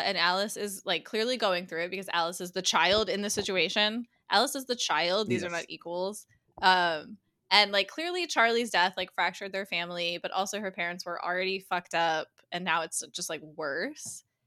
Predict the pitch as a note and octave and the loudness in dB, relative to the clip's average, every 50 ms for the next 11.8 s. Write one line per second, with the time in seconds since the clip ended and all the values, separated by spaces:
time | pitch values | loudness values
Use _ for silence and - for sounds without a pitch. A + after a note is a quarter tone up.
0 | _ _ _ _ _ _ - G3 G3+ G3 G3 G3+ F#3+ F#3 - - - - G3 F#3+ | _ _ _ _ _ _ 6 6 8 6 6 2 0 -2 -4 -2 -2 0 2 2
1 | B3 B3 B3+ B3+ C4+ D#4 E4+ F4 D#4+ A3+ C4+ A3+ A3+ A3 A3+ - - G#3+ G#3 G3+ | 2 4 4 4 4 4 2 2 0 -4 -2 0 0 -2 -2 -2 -4 -4 -2 2
2 | F#3+ F3+ F3+ F3+ F3 - _ _ _ _ _ _ - A3 C#4+ - - - D#3+ E3+ | 2 2 2 2 -2 -6 _ _ _ _ _ _ 0 0 0 0 -2 0 2 2
3 | F#3 F3+ E3+ E3 D#3+ D#3 D3 C#3+ - B2 - - G#3 A#3 B3+ D#4+ D4 C#4 G#3+ A3+ | 4 2 0 -2 -2 -2 -2 -2 -4 -6 -4 -2 -2 0 0 0 -2 4 8 10
4 | B3 D4+ A4 - - - F#3+ G#3 C4 B3+ F3 D3 - - - - - - _ _ | 10 10 8 6 2 4 6 8 8 8 6 4 0 -6 -8 -8 -8 -8 _ _
5 | _ _ _ _ _ _ _ _ _ _ _ _ _ _ _ _ _ _ - - | _ _ _ _ _ _ _ _ _ _ _ _ _ _ _ _ _ _ -4 -2
6 | C5+ B4+ A#4 B4 A#4 G4 - _ - - - D#3+ D#3 B2+ - - A#2+ C#3 D3+ D#3+ | -2 -2 -2 -4 -6 -8 -12 _ -18 -16 -14 -14 -14 -14 -8 -4 -2 0 2 2
7 | D#3 D3+ C#3 A#2+ - - - _ _ _ _ _ _ _ _ _ _ _ _ _ | 2 2 2 -2 -4 -10 -20 _ _ _ _ _ _ _ _ _ _ _ _ _
8 | - G#2+ C3 F3+ F#3+ - E3 C#3+ C#3 D3 E3 F#3 F#3+ F#3 F3 - - C#5 - - | 0 2 2 2 2 0 0 -2 0 0 0 -2 -2 -4 -2 2 2 2 4 4
9 | A4 - G#4 - - A2+ A2+ A#2 A2+ A2+ A2+ A2 A2 A2 G#2+ A2 A2 - _ _ | 4 4 2 0 -2 -2 0 0 2 2 2 0 0 -2 -2 -4 -6 -10 _ _
10 | _ _ - - - - - - _ - - - - - - - - - D3+ D3+ | _ _ -20 -20 -20 -20 -20 -20 _ -10 -10 -10 -10 -10 -12 -8 0 2 4 4
11 | - G#3 A3 G#3+ C#4 - - D#3+ C#3+ D#3+ - - - D3 D3 | 6 4 4 4 2 -2 -2 -4 -6 -6 -2 2 2 2 2